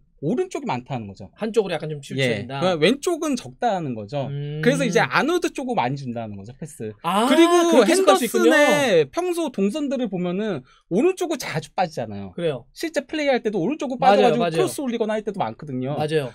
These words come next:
Speaker 1: 예, 그러니까 오른쪽이 자기가 익숙하다는 거죠.
Speaker 2: 아, 그러니까 약간
Speaker 1: 예.
Speaker 2: 핸더슨은 물론 뭐 지난 시즌 프리미어리그 최고의 선수였고
Speaker 1: 예.
Speaker 2: 프리-, 리버풀 우승하는데 심장이었는데 비교해보면 아무래도 이제 약간 이 오른쪽으로 약간 좀 치우쳐지는 움직임이라든지 이런 게 많은데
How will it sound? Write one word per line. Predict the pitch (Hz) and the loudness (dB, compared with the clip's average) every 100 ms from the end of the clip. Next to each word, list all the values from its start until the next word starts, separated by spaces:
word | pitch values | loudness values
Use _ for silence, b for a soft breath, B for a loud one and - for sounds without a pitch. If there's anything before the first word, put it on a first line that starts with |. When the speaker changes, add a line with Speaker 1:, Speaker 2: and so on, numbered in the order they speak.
| _ | _
Speaker 1:
예, | 165 | 4
그러니까 | 226 | 6
오른쪽이 | 175 262 330 - 302 277 | 6 2 0 -2 -4 -4
자기가 | - 175 202 208 185 | -4 -6 -4 -4 -4
익숙하다는 | 214 - - - 277 233 165 123 | -6 -8 -10 -4 -2 -2 -4 -6
거죠. | 107 101 95 | -8 -10 -12
Speaker 2:
아, | 123 135 143 151 165 | -10 -8 -4 -2 -2
그러니까 | 170 175 220 | -2 2 2
약간 | 208 202 277 | 2 2 2
Speaker 1:
예. | 139 117 107 - | 0 -4 -10 0
Speaker 2:
핸더슨은 | 262 339 392 381 339 | 4 6 4 2 2
물론 | 226 320 | 2 6
뭐 | 247 | 4
지난 | 233 208 247 | 4 2 2
시즌 | 226 233 | 2 -4
프리미어리그 | 262 269 247 220 220 - | -2 2 2 6 4 4
최고의 | - 330 415 415 | -10 6 8 8
선수였고 | 269 190 165 131 151 208 196 | 2 -2 -6 -4 0 2 2
Speaker 1:
예. | 123 165 _ | 0 -10 _
Speaker 2:
프리-, | 254 233 208 | -10 -8 0
리버풀 | 226 285 247 | 0 2 0
우승하는데 | 190 226 220 196 | 0 0 0 -4
심장이었는데 | 247 285 285 226 160 135 185 165 131 _ _ _ _ - | -4 0 2 0 -2 -6 -4 -6 -8 _ _ _ _ -6
비교해보면 | 220 277 277 285 262 | 2 4 4 0 0
아무래도 | 175 233 254 | 2 0 2
이제 | 233 | 0
약간 | 208 233 214 - | -2 -6 -12 -10
이 | 190 180 - - - | -8 -8 -10 -18 -2
오른쪽으로 | 202 285 285 254 233 | 0 0 0 2 2
약간 | 175 | 2
좀 | 208 | -4
치우쳐지는 | 202 302 277 233 214 | -2 -4 -4 -2 -2
움직임이라든지 | 175 165 165 156 151 151 | -2 -6 -6 -6 -6 -8
이런 | |
게 | 175 | -10
많은데 | - 160 196 151 120 135 170 180 165 135 | -6 -2 -2 -2 -6 -4 -2 0 -2 -4